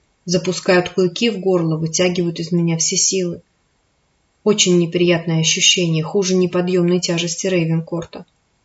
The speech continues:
Во всяком случае, я смог привыкнуть к излишнему весу банкира и к его ограниченной подвижности, а вот Дэнс по-прежнему считает себя молодым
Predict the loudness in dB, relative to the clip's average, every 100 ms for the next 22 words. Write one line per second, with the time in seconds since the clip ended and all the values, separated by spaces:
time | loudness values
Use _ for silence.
0 | _ _ _ -8 0 0 2 0 0 -2
1 | -2 -4 -2 0 -2 0 0 -2 0 2
2 | 2 0 -4 -2 -6 -2 -2 0 0 2
3 | 0 -2 -2 0 -2 -2 -4 -4 -10 _
4 | _ _ -4 0 2 2 2 2 2 2
5 | 0 0 2 0 0 0 0 -2 -6 -12
6 | -14 _ _ _ -2 0 0 2 2 2
7 | -2 -8 -20 _ _ -4 4 4 6 2
8 | 2 2 2 0 0 -2 0 2 4 2
9 | 2 0 -2